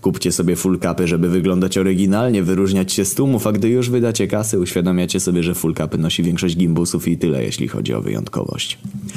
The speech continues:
Tutaj dochodzimy do Anonów jako ugo-, uogólnionej grupy społecznej, kontrkultury. Nie łączy nas jeden uniwersalny archetyp wyglądu czy ideologii. Nikt z nas nie afiszuje się z tym, kim jesteśmy, po prostu robimy i wierzymy w to, co chcemy,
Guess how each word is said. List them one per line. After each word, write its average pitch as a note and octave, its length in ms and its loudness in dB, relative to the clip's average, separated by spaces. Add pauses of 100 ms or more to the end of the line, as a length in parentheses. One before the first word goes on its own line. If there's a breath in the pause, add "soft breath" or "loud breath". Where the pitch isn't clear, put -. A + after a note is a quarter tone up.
(320 loud breath)
Tutaj F#2+ 260 2
dochodzimy G2 500 2
do F#2 160 2
Anonów F#2 360 0
jako F#2+ 200 0
ugo-, F#2+ 400 2
uogólnionej F#2+ 680 2
grupy G#2+ 320 2
społecznej, C2+ 600 -2
kontrkultury. F2+ 920 0 (320 loud breath)
Nie A#2+ 140 0
łączy D3 300 0
nas E2 240 -2
jeden E2+ 280 2
uniwersalny E2 680 0
archetyp E2 480 -2
wyglądu F2 500 2
czy F2+ 180 -2
ideologii. F2+ 720 0 (280 loud breath)
Nikt F#2+ 280 2
z F#2 100 -2
nas F#2 200 0
nie F#2 160 2
afiszuje F2 440 0
się E2 140 0
z - 100 -4
tym, F2+ 140 0
kim F2+ 200 2
jesteśmy, F#2 420 0
po E2+ 120 -2
prostu F2 340 -2
robimy E2+ 420 2
i E2+ 80 2
wierzymy E2+ 360 2
w - 80 -8
to, D#2+ 240 -2
co - 140 -2
chcemy, F#2+ 440 0